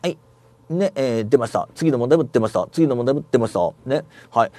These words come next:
宅建業の意味のところ。はい。皆さんが落とし、ね、えー、できてないところが出されました。はい。事務所のところも皆さんがね、えー、ついうっかり、えー、のところが出ました。はい。免許のところも皆さんがね、えー、「まあいいや」って飛ばしたところが出ましたって言ったらば、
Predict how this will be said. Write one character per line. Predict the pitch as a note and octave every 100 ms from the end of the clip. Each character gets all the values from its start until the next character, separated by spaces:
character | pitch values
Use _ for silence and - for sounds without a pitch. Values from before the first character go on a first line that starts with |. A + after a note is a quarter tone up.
| -
宅 | B2+ A2
建 | C3 B2
業 | A2 G#2
の | A#2 -
意 | B2
味 | A#2+
の | G#2+
と | G2
こ | G#2
ろ。 | G#2 -
は | A#2+
い。 | -
皆 | A2+ A2+
さ | A2
ん | G#2+
が |
落 | G#2+ D#3+
と |
し、 | D#3 - -
ね、 | E3 D#3
え | C#3 B2+ B2 A#2+ A#2+
ー、 |
で | C#3
き | D3+
て | D#3+
な | E3
い |
と | D3+
こ | F3
ろ | F3+
が | A2+
出 | A#2
さ | A2+ A2+
れ |
ま | G2+
し |
た。 | G#2 G2 - - -
は | - C#3+
い。 | - -
事 | B2
務 | D#3 D#3
所 | D#3
の | D3
と | C3+
こ | D3
ろ | C#3
も |
皆 | D#3 D#3+
さ | D#3
ん | D#3
が |
ね、 | F3 -
え | D3
ー、 | C#3
つ | -
い | E3
う | D3
っ |
か | D#3 F3+
り、 | C#3+ -
え | A#2 G#2+
ー、 |
の | A#2+ B2+
と | C#3
こ | E3
ろ | E3 -
が | G#3+
出 | F#3+ A2+
ま | A2
し |
た。 | - - - - -
は | - D3
い。 | D3
免 | D#3+ D#3
許 | D3+
の | C3+
と | B2+
こ | C3+
ろ | C3
も | B2+
皆 | D#3 D#3+
さ | C#3
ん |
が | C3+
ね、 | D3+ C3+
え | A#2
ー、 | G#2
「ま | D3
あ | D#3+
い | F3
い |
や」 | F#3 B2+
っ |
て | - C3
飛 | B2+
ば | C3
し |
た | B2
と | D3
こ | E3+
ろ | G3+
が | F3+
出 | C#3 C3+
ま | C3+
し |
た | A#2+
っ |
て | A2+
言 | C3
っ |
た | -
ら | A2+
ば、 | A2+ -